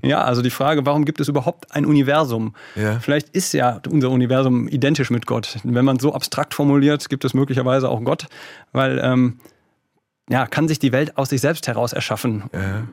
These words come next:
Speaker 1: Das sind faszinierende Fragen, die natürlich immer beim Blick in den Sternenhimmel, äh,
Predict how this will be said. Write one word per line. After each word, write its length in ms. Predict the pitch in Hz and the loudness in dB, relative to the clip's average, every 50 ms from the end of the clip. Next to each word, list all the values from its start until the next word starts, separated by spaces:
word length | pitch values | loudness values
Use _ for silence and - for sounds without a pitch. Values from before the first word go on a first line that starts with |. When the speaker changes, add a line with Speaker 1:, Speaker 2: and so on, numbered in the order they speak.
| - _ | -14 _
Speaker 1:
Das 380 | - 127 123 - - - - | -6 -4 -4 -4 -6 -6 -6
sind 220 | - 135 147 147 - | -2 0 0 0 0
faszinierende 520 | - 151 - - 156 143 151 160 151 131 | -2 -4 -2 0 2 2 4 4 2 2
Fragen, 300 | 117 - - 131 143 131 | 0 0 -2 -2 0 0
die 60 | 123 | 0
natürlich 420 | 120 123 120 - 135 127 120 - - | -2 -2 -2 0 0 0 0 0 2
immer 160 | 143 143 139 | 2 2 2
beim 300 | 131 127 127 127 127 113 | 2 2 2 2 2 2
Blick 260 | 120 131 131 - - - - - - - _ _ | 0 -2 -4 -4 -10 -18 -20 -20 -20 -20 _ _
in 140 | - 135 123 | 0 0 2
den 120 | 123 123 | 2 2
Sternenhimmel, 840 | 117 - - 117 117 120 123 120 117 120 123 120 120 120 117 117 | 0 -2 -2 -2 0 0 2 2 2 2 2 2 2 0 -2 -2
äh, 40 | - | -2